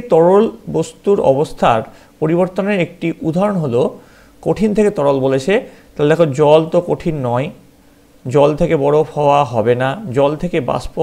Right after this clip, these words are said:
হওয়া হবে না, বাষ্প থেকে জল হওয়া হবে না, একমাত্র যেটা হবে কঠিন থেকে তরল, বরফ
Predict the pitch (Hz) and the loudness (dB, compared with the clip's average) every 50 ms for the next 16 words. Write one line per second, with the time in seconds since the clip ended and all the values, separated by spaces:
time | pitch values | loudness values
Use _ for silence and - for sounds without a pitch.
0 | 151 165 165 165 160 147 135 127 123 127 139 139 147 156 165 - - - - - | -2 0 0 0 0 0 0 -2 0 0 -2 -2 -2 -4 -6 -8 -12 -20 -20 -20
1 | _ _ - 127 147 135 156 151 - - 214 202 208 220 208 196 156 165 170 165 | _ _ -6 -2 0 0 0 0 0 -4 -2 0 0 2 2 2 2 4 4 4
2 | 180 185 180 185 180 175 156 143 131 123 131 131 156 - - - - - - _ | 6 6 6 6 6 6 6 4 4 2 2 0 0 -4 -6 -10 -20 -20 -20 _
3 | _ - 143 - - 165 156 156 156 139 147 135 135 131 143 196 - - 143 139 | _ -6 -6 -4 -2 -4 -2 -2 -2 -2 -2 0 0 2 2 2 0 0 -4 -4
4 | - 165 147 143 151 151 - 151 135 - 139 135 151 170 139 - - - - _ | -4 -4 -4 -2 -2 -2 -2 -4 -2 -2 0 0 0 -2 -4 -6 -12 -20 -18 _
5 | - 123 123 151 180 185 | -6 -2 0 0 0 0